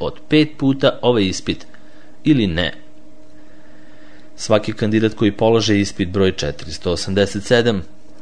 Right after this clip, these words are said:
odnosno ispit sedamdeset četiristo osamdeset sedam, a ima bilo kakvu vrstu žalbe, ima pravo da po završetku polaganja iznese tu žalbu ovlašćenom licu test centra. Važno je da naglasimo i to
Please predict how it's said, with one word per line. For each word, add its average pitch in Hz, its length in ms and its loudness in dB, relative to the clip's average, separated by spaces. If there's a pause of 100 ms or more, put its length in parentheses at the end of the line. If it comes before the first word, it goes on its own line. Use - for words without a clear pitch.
(140)
odnosno 127 380 2
ispit 143 280 0
sedamdeset 131 640 2
četiristo 95 560 0
osamdeset 107 480 0
sedam, 113 320 2 (920)
a 110 100 2
ima 120 240 2
bilo 131 280 4
kakvu 123 600 0
vrstu 101 380 0
žalbe, 98 480 4 (400)
ima 143 220 4
pravo 101 500 2
da 113 160 4
po - 160 -4
završetku 87 640 0
polaganja 117 720 2 (140)
iznese 104 680 0
tu 139 260 2
žalbu 120 580 2
ovlašćenom 127 580 2
licu 110 520 -2
test 104 300 2
centra. 85 480 -2 (1300)
Važno 104 400 4
je 107 120 4
da 107 120 2
naglasimo 104 640 2
i 101 80 2
to - 280 0